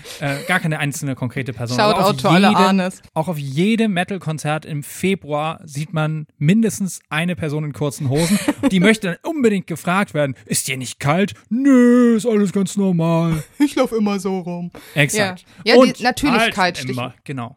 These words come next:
Speaker 1: Ja, aber ich bin immer noch nicht fertig.
Speaker 2: Okay.
Speaker 1: Auf der anderen Seite, äh, ist es im Metal auch sehr, sehr wichtig, Dinge, die total einfach vielleicht sind, möglichst anstrengend aussehen zu lassen.
Speaker 2: Gitarrensolos? Obwohl, Gitarrensolos sind schwer.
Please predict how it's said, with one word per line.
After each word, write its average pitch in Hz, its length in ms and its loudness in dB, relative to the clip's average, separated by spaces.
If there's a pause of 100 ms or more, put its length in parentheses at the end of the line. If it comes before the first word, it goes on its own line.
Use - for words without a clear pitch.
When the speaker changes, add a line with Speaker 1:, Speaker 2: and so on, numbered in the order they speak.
(120)
Speaker 1:
Ja, 131 180 -8
aber 117 100 -14
ich - 120 -16
bin 170 100 -2
immer 160 180 0
noch 143 100 2
nicht 104 160 -4
fertig. 180 260 -2
Speaker 2:
Okay. - 220 0
Speaker 1:
Auf 202 240 -2
der 185 120 -4
anderen 175 240 -4
Seite, 123 360 -6 (280)
äh, 156 200 -8
ist 165 100 -12
es 170 100 -12
im 170 80 -10
Metal 165 220 -8
auch 220 320 -8 (220)
sehr, 139 260 -4
sehr 127 200 -2
wichtig, 156 500 -6 (260)
Dinge, 180 380 0 (380)
die 165 340 -8 (220)
total 214 320 -2
einfach 226 340 -2
vielleicht 135 360 -4
sind, 160 300 -4 (300)
möglichst 160 400 0
anstrengend 131 460 -4
aussehen 131 360 -10
zu - 140 -16
lassen. - 220 -12
Speaker 2:
Gitarrensolos? 214 720 -4
Obwohl, 202 240 -4
Gitarrensolos 208 480 -4
sind 214 140 -8
schwer. 160 340 -4